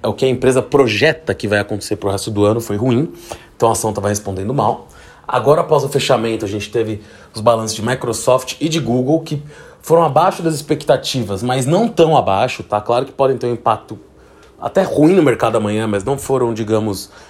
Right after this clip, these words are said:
resultados péssimos, tá? Foram resultados ali, se dá pra dizer assim, não vou falar administráveis, mas foram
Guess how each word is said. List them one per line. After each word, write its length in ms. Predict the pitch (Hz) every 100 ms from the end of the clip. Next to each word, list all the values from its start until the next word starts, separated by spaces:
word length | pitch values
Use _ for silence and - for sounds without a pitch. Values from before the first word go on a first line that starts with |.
| - -
resultados 580 | 113 113 - 110 107 -
péssimos, 640 | - 104 131 - 107 95
tá? 160 | - 110
Foram 220 | - 104
resultados 580 | 107 104 104 107 104 101
ali, 380 | 98 110 98 - - - _
se 120 | -
dá 80 | 104
pra 120 | 107
dizer 200 | 104 98
assim, 340 | 104 - - 123
não 100 | 110
vou 120 | 127
falar 340 | - 113 107 -
administráveis, 1120 | 113 104 104 107 101 - - 131 104 95 87
mas 180 | 98 98
foram 360 | - 117 117